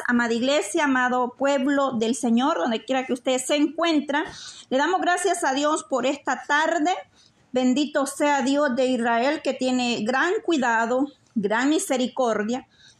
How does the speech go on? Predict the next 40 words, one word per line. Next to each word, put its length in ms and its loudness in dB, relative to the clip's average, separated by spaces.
porque 420 -2
cada 260 2
día 280 2
es 140 -4
una 180 2
nueva 240 2
oportunidad 680 0
que 60 -2
el 60 0
Señor 300 0
nos 180 0
brinda, 340 2
nos 180 0
da 200 0
de 100 0
poder 300 -2
abrir 260 0
nuestros 440 -2
ojos. 320 -2
Ya 180 0
es 180 -2
tarde 360 -2
acá, 280 -2
en 80 2
el 80 2
estado 460 0
de 240 -2
Tennessee, 440 0
las 180 0
dos 260 -2
y 100 -2
veintiocho 640 -2
de 160 -2
la 200 -2
tarde. 340 0
Bendito 420 -2
sea 260 -2
Dios 200 0
de 60 -4
Israel, 500 0